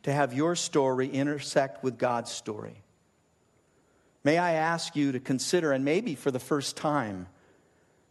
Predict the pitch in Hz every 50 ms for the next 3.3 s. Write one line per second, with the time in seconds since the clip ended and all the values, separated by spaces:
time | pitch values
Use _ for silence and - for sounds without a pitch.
0 | _ _ _ _ - 139 143 156 170 180 190 196 190 170 156 151 147 151 156 165
1 | 170 - 175 156 - - 180 - - 143 117 107 139 160 165 156 156 143 - -
2 | - - 160 156 160 156 - - - - 143 147 143 139 147 151 147 139 123 101
3 | 87 - - - - -